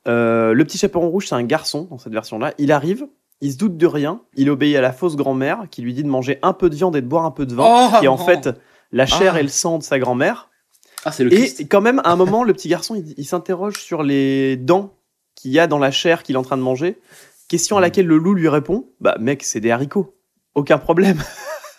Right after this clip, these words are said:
Speaker 3: Ah bah oui, c'est
Speaker 1: Et donc,
Speaker 3: logique.
Speaker 1: euh, ça, ça, ça se finit comme ça, le petit chaperon rouge bouffe sa grand-mère,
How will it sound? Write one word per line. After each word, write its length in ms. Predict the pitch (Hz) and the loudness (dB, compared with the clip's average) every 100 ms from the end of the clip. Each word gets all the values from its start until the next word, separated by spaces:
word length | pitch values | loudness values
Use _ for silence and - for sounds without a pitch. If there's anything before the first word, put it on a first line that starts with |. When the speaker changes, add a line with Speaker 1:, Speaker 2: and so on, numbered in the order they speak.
| _ | _
Speaker 3:
Ah 80 | 101 110 | -12 -2
bah 100 | 92 | 0
oui, 120 | 101 123 | 0 0
c'est 160 | - | 0
Speaker 1:
Et 20 | |
donc, 100 | 139 | 2
Speaker 3:
logique. 200 | 165 - | 2 2
Speaker 1:
euh, 260 | 151 135 135 | 4 4 2
ça, 120 | - | -2
ça, 300 | - - - 175 | -4 -4 -2 0
ça 420 | - - 160 165 | -4 -6 -8 -6
se 100 | - | -6
finit 220 | 180 180 | -4 0
comme 160 | 165 151 | 0 0
ça, 180 | 190 | -2
le 120 | 233 156 | -2 -4
petit 180 | - 151 | -6 -6
chaperon 380 | 165 - 151 | -4 -4 -8
rouge 300 | 143 165 139 | -6 -6 -4
bouffe 260 | 104 127 180 | -6 -6 -4
sa 160 | - 170 | -2 -2
grand-mère, 460 | 151 135 156 262 | 0 -2 -2 -4